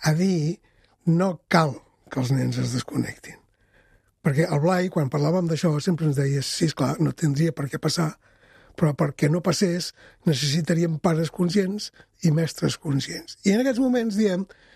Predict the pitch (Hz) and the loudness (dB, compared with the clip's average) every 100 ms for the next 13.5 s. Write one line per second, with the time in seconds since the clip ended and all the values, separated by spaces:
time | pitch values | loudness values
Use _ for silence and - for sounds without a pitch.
0 | _ - 190 214 226 220 208 202 247 190 | _ 2 2 2 2 2 0 0 2 2
1 | 147 - - - _ _ _ _ 175 151 | 0 -6 -14 -16 _ _ _ _ 0 2
2 | 202 190 175 202 - _ _ - 175 214 | 2 2 -2 -4 -8 _ _ -2 2 2
3 | 185 180 - - - - 180 170 196 196 | 0 -2 -6 -12 -6 0 0 2 0 -2
4 | 160 151 - - _ _ _ _ - 185 | -2 -2 -4 -14 _ _ _ _ 2 2
5 | 170 208 196 208 190 202 190 190 139 135 | 4 2 2 0 0 0 0 0 0 0
6 | 123 143 156 - 170 156 147 151 151 156 | 0 0 0 0 0 2 0 0 2 2
7 | 175 151 151 170 147 156 143 156 156 185 | 0 0 -2 0 0 0 0 0 0 -2
8 | 190 - - - 196 185 185 165 175 185 | -2 -8 -20 2 2 4 2 2 2 0
9 | 185 160 147 165 170 151 160 160 151 147 | 0 0 0 0 0 0 2 0 0 0
10 | 147 139 139 135 147 165 135 131 139 - | 0 -2 -2 0 0 0 -2 -4 -4 -2
11 | 156 - - _ - - - - 170 151 | -2 -4 -20 _ -6 -4 -2 -2 -2 0
12 | 139 131 123 127 - 123 120 - - - | 0 0 -2 -4 -4 -4 -4 -6 -10 -10
13 | - - - - - | -10 -14 -16 -16 -16